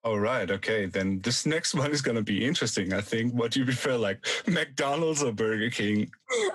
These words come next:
Speaker 2: Well, yeah, I don't really go to either, but I do have to say we stand Burger King because their burgers, like, when I was eating them, just tasted so much more, like, grilled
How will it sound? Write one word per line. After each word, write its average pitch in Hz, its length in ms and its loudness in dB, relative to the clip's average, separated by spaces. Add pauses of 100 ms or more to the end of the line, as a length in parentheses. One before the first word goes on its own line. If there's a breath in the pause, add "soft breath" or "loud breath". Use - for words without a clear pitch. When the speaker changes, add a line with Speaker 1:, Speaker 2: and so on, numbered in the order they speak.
(120)
Speaker 2:
Well, 269 440 0 (460)
yeah, 262 240 2
I 247 80 -2
don't 269 160 -4
really 330 200 -2
go 269 160 -6
to 247 140 -10
either, 233 460 -2
but 226 260 0 (340)
I 208 100 -2
do 208 180 -4
have 220 140 -2
to 254 100 -4
say 202 580 -2
we 208 100 -2
stand 208 460 -2
Burger 170 360 -2
King 175 440 -4
because 175 800 -2
their 226 260 0
burgers, 269 640 0
like, 202 280 -2 (180)
when 220 160 -2
I 214 140 0
was 196 300 0
eating 233 340 0
them, 254 200 0
just 226 300 -6
tasted 254 480 -4
so 240 160 -4
much 226 220 -2
more, 220 220 2
like, 185 340 -2 (260)
grilled 208 600 -2